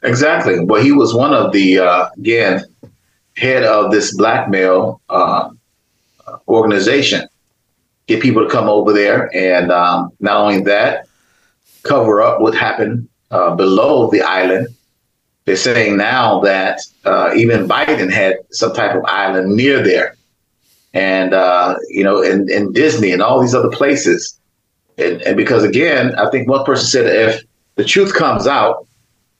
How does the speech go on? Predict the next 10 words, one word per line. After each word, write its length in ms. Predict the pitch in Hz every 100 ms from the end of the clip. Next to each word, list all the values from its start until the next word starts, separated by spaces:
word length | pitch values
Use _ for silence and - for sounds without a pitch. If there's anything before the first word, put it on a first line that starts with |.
| -
two-thirds 480 | - 147 147 123 113
of 80 | -
the 80 |
Congress 680 | - 139 131 110 98 98 -
will 160 | 101 101
be 140 | 104
involved 480 | 92 98 98 95 87
with 140 | 85
this 160 | 85 85
stuff. 300 | 90 -